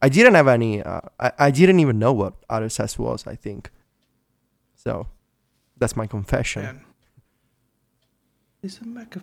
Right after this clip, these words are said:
Speaker 2: fashion. So, <clears throat> we have, uh, some meta stuff we should talk about before we dive in.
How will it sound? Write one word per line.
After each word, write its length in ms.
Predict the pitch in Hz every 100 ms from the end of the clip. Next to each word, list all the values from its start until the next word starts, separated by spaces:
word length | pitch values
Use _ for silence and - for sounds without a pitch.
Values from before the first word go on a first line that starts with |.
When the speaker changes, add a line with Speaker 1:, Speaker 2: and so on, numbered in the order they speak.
| -
Speaker 2:
fashion. 560 | 381 - 339 349 349 427
So, 520 | - 156 143 135 - _ -
<clears throat> 320 | 170 151 117
we 100 | 135
have, 300 | 143 143 127
uh, 360 | 127 120 104 - _ _ _ _ _ _ - -
some 320 | - 127 120
meta 220 | 127 127
stuff 300 | 127 151 151
we 80 | 170
should 100 | 160
talk 220 | 160 165
about 260 | 160 156 -
before 200 | 151 139
we 120 | 135
dive 260 | 131 131 127
in. 200 | 139